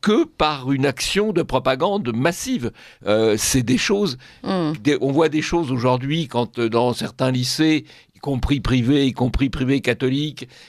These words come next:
Speaker 1: euh, on demande, euh, aux élèves de seconde au terminal, «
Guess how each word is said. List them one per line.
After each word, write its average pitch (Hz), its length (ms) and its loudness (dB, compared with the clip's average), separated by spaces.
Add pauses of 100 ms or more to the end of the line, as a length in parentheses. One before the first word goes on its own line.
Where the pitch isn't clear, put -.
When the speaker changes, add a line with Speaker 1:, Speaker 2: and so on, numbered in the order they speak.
(140)
Speaker 1:
euh, 131 360 4
on 143 140 2
demande, 139 560 2
euh, 120 240 2 (200)
aux 123 140 0
élèves 135 340 2
de 127 140 -2
seconde 123 340 -2
au 127 80 0
terminal, « 135 720 2